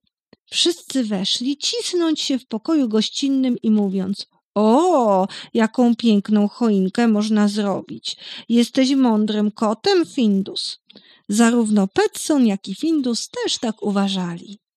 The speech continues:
W końcu goście poszli, a Petson i Findus mogli zasiąść do wspólnego stołu, który jeszcze nigdy nie był tak bogato zaopatrzony.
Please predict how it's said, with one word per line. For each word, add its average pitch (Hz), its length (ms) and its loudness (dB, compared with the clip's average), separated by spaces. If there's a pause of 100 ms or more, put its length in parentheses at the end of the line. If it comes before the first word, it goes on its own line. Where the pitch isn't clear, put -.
(460)
W - 40 -14
końcu 381 340 0
goście 277 380 2
poszli, 208 680 -2 (360)
a 214 360 2
Petson 269 500 -2
i 226 100 -4
Findus 214 680 -4 (300)
mogli 262 760 2 (240)
zasiąść 233 720 2
do 214 160 -2
wspólnego 220 920 0
stołu, 208 600 -4
który 214 520 -4
jeszcze 240 440 2
nigdy 240 400 2
nie 233 200 2
był 226 220 -4
tak 226 380 -2
bogato 220 480 -2
zaopatrzony. 208 960 0